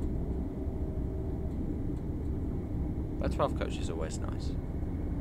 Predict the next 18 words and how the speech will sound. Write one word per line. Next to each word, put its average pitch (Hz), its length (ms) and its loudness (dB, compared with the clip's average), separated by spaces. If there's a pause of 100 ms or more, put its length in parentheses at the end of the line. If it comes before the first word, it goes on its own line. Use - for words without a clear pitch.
(1200)
Right, 131 80 4
we're 117 80 6
now 131 160 6
at 110 60 2
one 120 240 4
fifteen, 113 840 2
and 101 340 0
the 95 60 0
speed 104 220 2
will 95 80 0
come 101 260 0
down 95 320 4
to - 200 0
one 95 220 2
hundred 104 640 2
going 92 260 4
through 101 360 2
Grantham, 90 580 0